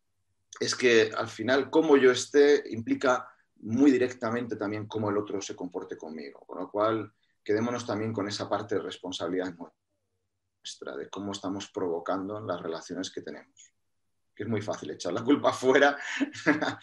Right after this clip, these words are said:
pero vamos a mirarnos dentro, vamos a mirar nuestro trasero, nuestro ombligo, <laughs> para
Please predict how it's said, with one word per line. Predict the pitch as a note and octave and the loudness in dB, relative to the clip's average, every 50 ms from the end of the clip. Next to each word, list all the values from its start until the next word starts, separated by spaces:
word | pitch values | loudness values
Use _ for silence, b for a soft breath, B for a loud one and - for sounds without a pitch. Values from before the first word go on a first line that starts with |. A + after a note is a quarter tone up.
| B B B B B | B B B B B
pero | - A#2 A2 A#2 | 4 6 8 8
vamos | A#2+ B2 C#3+ C#3+ - | 8 8 6 4 2
a | C3 | 4
mirarnos | B2+ A#2+ A#2 B2 B2 B2 B2 A2+ G2+ - | 4 8 8 8 8 8 4 0 0 0
dentro, | F#2+ G2+ G2 F#2 F2+ - F#2 | 0 0 0 -2 -4 -4 -2
vamos | F#2 G#2 A#2 C3 | 0 0 0 0
a | C3+ | 0
mirar | C3 A#2+ G#2+ A2 A2+ A2+ A2 G2+ G2 G2+ - _ _ _ - | 2 4 6 8 8 8 6 4 0 -8 -14 _ _ _ -12
nuestro | - G#2+ G#2+ G#2+ - - G2+ G2+ G2 F#2+ F#2 | -10 -10 -8 -8 -4 0 2 2 2 2 2
trasero, | F#2 - F2+ - - - E2 D2 D2 D2+ | 0 -2 -4 -4 -4 -4 -4 -6 -6 -8
nuestro | F2 F#2 G2+ G#2 - G#2 G#2 | -8 -8 -8 -8 -8 -6 -2
ombligo, | G#2+ A#2 A2 F#2+ - G#2+ | 0 2 2 2 2 0
<laughs> | - - D3+ D3 - C#3 B2 G#2+ | 0 0 -2 0 0 -2 0 4
para | A#2 A2 G#2+ G2+ F#2+ - | 4 4 6 4 2 2